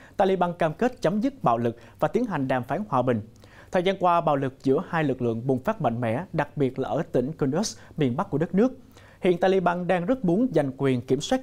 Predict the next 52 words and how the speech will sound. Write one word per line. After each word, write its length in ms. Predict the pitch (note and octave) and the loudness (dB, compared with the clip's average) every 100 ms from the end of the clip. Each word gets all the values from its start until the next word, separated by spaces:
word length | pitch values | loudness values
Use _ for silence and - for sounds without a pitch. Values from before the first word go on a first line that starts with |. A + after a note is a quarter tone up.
| - | 0
toàn 200 | C#3 A#2+ | 0 0
bộ 120 | A2 | -6
tỉnh 180 | - C#3+ | -4 0
này. 200 | C#3 G2+ - - - - - | 0 -2 -8 -20 -20 -20 -4
Tuần 160 | - G3+ | 2 4
rồi 180 | G3 F#3 | 4 2
thì 60 | |
Tổng 200 | F#3 D3 | 0 -2
thống 180 | C#3+ F3 G#3+ | 0 -2 0
Joe 160 | G3 | 0
Biden 420 | F3 D#3+ C3 B2 | 2 2 0 0
đã 140 | B2+ D3 | -2 -2
gặp 240 | D#3 C3 | -2 -2
người 100 | C3 | -2
đồng 140 | B2+ A#2 | -2 -2
cấp 160 | E3+ - | -6 -4
Afghanistan 800 | E3 C#3 D3 - D3 C3+ B2 A#2+ | -6 -4 -8 -4 -2 -2 -4 -4
là 140 | A#2 - | -4 -4
Ashraf 420 | F3 - E3 F#3+ D3 | -6 -4 -4 -4 -4
Ghani 360 | C#3 C3 C3 B2+ - - | -2 0 0 -2 -12 -4
tại 180 | C3 B2 | -4 -2
Nhà 140 | A#2+ | -4
Trắng. 260 | - C3+ A#3+ - - - | -2 -4 -6 -12 -20 -4
Ông 160 | D#3+ D3 | -2 0
cam 160 | D3 C3 | 0 2
kết 220 | A3+ - | 0 0
Mỹ 260 | D3+ C3 | 0 2
vẫn 200 | G3 E3+ | 2 0
duy 80 | F3 | 0
trì 160 | G3 C#3+ | 0 -2
quan 260 | - F3+ | 0 -4
hệ 260 | D3+ C3 A#2 | -2 -2 -2
và 180 | A#2 B2 | -2 -2
hỗ 180 | B2+ C#3+ - | 0 0 0
trợ 120 | C#3+ | 0
nước 200 | D3 B3 | 0 -2
này 160 | C#3+ A#2 | -2 -2
sau 220 | - D3 | -4 -8
khi 160 | B2+ B2 | -4 -4
rút 140 | - - | -4 0
quân. 160 | C#3+ C3 - - - | -2 -2 -12 -14 -2
Thậm 180 | D#3+ D#3 | -2 0
chí, 260 | E3 F3+ | 0 0
Mỹ 280 | B3 E3+ C3 | 0 0 0
tiếp 240 | - C#4+ | 0 0
tục 140 | - D3 | 0 -4
thực 160 | D3+ - | -4 -2
hiện 180 | C#3 A#2 | -2 -2
các 180 | G#3+ | -2
vụ 140 | - A#2 | -2 -2
ném 220 | B2 F#3 | -2 0
bom 180 | D3+ | 0